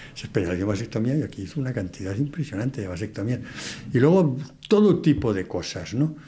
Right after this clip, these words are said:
Que, eh, el ayuntamiento facilitaba para, para los vecinos. Un poco en plan,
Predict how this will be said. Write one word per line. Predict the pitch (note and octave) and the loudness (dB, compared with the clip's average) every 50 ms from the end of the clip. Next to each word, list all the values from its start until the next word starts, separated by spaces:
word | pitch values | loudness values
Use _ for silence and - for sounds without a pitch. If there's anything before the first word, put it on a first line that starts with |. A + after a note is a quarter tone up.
| - - - - - - | -20 -20 -20 -20 -8 0
Que, | - C3+ D3 D3 C#3 | 2 4 4 4 2
eh, | C3+ A#2 G#2+ G#2 G2+ G2 G2+ G#2+ - B2+ | 2 2 2 2 0 0 -2 -2 0 0
el | A2+ | 0
ayuntamiento | A2+ A#2 A#2 A2 A2+ A2+ B2+ C#3+ D3 E3+ D#3+ | 0 0 0 0 0 2 2 2 2 2 2
facilitaba | - E3 D#3+ - A#2 A2+ A2 A2 B2+ A#2+ C3 C3 C3 | 0 0 0 0 -2 -2 0 0 0 2 0 0 0
para, | - A#2 G2+ F#2 F2+ E2+ - - - - - - - - - | 0 0 0 -2 -4 -6 -8 -12 -20 -20 -20 -20 -18 -4 0
para | B2 A2 G2+ G2 | 2 2 2 2
los | G2+ G2 F#2 F#2 | 2 0 0 -2
vecinos. | F#2+ F#2 - - A#2+ G#2 F#2+ F#2 F2 - | -2 -2 0 0 0 2 0 0 -2 0
Un | E3+ F3 E3+ | -2 0 2
poco | - E3 D#3 E3 D#3 D#3 D3+ - - - - - - - - - - | 2 2 4 4 4 4 2 0 -6 -16 -18 -18 -18 -20 -18 -6 -2
en | D3 B2 A#2 A2 | -2 0 0 0
plan, | G#2+ D3 C#3+ C#3 C#3+ C#3 C3+ C3 B2+ A#2+ A#2 A2+ G#2+ G#2 G#2 G#2+ - | 2 4 4 6 6 6 4 4 2 2 0 0 -2 -2 -4 -6 -10